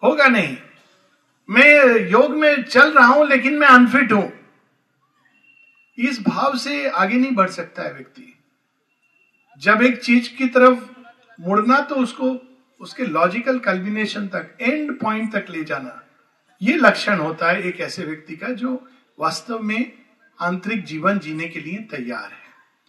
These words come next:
हम, हम लोग देख सकते हैं हमारे ही विचार, भावनाएं किधर किधर जा रही हैं।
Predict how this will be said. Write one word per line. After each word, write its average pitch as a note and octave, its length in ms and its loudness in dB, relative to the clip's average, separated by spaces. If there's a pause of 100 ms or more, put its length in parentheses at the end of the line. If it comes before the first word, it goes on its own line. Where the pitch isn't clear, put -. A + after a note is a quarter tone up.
(720)
हम, D4 280 -12
हम A3 180 -2
लोग D#4 180 -4
देख D#4+ 180 -4
सकते - 320 -8
हैं E3+ 60 -4
हमारे G#3 340 2
ही A#3 100 2
विचार, E3+ 500 2
भावनाएं F3 640 0
किधर B3+ 320 2
किधर G#3+ 300 -4
जा F3 200 0
रही D#3+ 200 -6
हैं। C3 240 -16